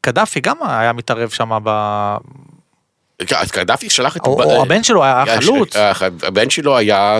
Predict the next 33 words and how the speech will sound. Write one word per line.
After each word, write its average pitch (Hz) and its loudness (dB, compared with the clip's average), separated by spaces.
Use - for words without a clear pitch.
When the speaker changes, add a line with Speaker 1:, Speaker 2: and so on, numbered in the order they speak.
Speaker 2:
אה, 101 2
שחקן 98 -2
בליגה 107 0
האיטלקית. 120 -6
Speaker 1:
כן. 165 0
Speaker 2:
כן, 95 0
זה 98 2
היה 117 4
מגניב. 123 -2
אה, 95 0
אה, 104 2
כן, 165 0
אה, 101 2
זה, - -4
המעלליו 104 2
של, 143 -2
אה, 123 2
קדאפי 107 0
הבן 113 0
בפרוג'ה 113 0
זה, 92 0
אה, 92 -2
סיפור, 104 -2
אה, 131 2
נחמד 110 -2
בפני 123 -4
עצמו. 170 -4
זה 95 0
קשור - -2
לנפט 135 -2
בעיקר. 82 -8
אה, 85 0
אה, 95 -2